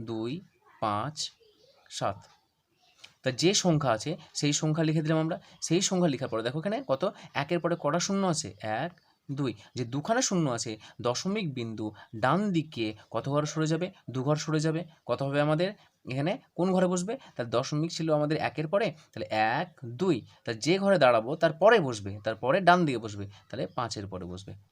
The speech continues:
এটা আমাদের অ্যান্সার হয়ে গেল। আমরা সরাসরি গুণ করবো এভাবে, তারপরে দশ দিয়ে গুণ করবো। তা দশ দিয়ে গুণ করলে যেহেতু একের পরে একটা শূন্য আছে, ডান দিকে এক ঘর সরে যাবে, এক, তিন, পাঁচ দশমিক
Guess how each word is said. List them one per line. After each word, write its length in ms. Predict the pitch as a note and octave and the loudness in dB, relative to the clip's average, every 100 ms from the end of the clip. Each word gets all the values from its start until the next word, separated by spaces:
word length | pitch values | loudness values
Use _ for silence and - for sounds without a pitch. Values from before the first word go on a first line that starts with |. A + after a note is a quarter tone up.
| _ - | _ -14
এটা 100 | B2 B2+ | -8 -6
আমাদের 140 | B2+ | -6
অ্যান্সার 200 | C3 C3+ C3+ | -8 -8 -10
হয়ে 100 | C3 | -12
গেল। 80 | C3+ _ _ _ _ _ - | -18 _ _ _ _ _ -8
আমরা 120 | D3 - | -4 0
সরাসরি 320 | G3+ G3+ D3+ A2+ | 0 0 -2 -4
গুণ 100 | G#2 | -4
করবো 140 | G2 F#2+ | -6 -6
এভাবে, 220 | F#2 F2+ G2+ _ _ _ | -8 -12 -16 _ _ _
তারপরে 280 | A#2 A#2+ E3+ G#3 - - | -6 -2 -4 -6 -12 -2
দশ 100 | A#2+ A#2+ | -2 0
দিয়ে 120 | C3+ | -4
গুণ 100 | C#3 C3+ | -4 -4
করবো। 160 | C3 C#3 - _ | -6 -10 -16 _
তা 60 | G#2+ G#2 | -6 -2
দশ 100 | C3 D#3 | 0 2
দিয়ে 120 | F#3 | 2
গুণ 100 | D#3 B2+ | 2 0
করলে 160 | A2+ G#2+ | -2 -4
যেহেতু 160 | A#2+ - A2 | -4 -4 -4
একের 160 | A#2+ D#3+ | -6 -4
পরে 120 | C3+ A#2+ A2 | -4 -4 -8
একটা 200 | - E3+ F#3 | -8 -4 -2
শূন্য 220 | D3 B2 A2+ G#2 | -2 -4 -4 -6
আছে, 180 | - G#2 - - G#2+ | -8 -10 -14 -12 0
ডান 140 | A2+ A2+ A#2+ | 0 0 -4
দিকে 200 | - F3+ - C#3 | -4 -4 -2 -6
এক 60 | B2+ | -2
ঘর 100 | D3+ - | -4 -4
সরে 160 | D3 D3+ | -4 -4
যাবে, 120 | D#3+ F3 - _ _ _ _ _ _ _ _ - | -6 -10 -18 _ _ _ _ _ _ _ _ -2
এক, 260 | C3 G#2 G2+ _ | -2 -2 -8 _
তিন, 200 | A#2 B2+ G3 - - | -8 -6 -6 -6 -4
পাঁচ 220 | B2+ G2+ - G#2 | -2 -2 -6 -6
দশমিক 500 | G2 - A#2 F3+ | -4 -6 -4 -4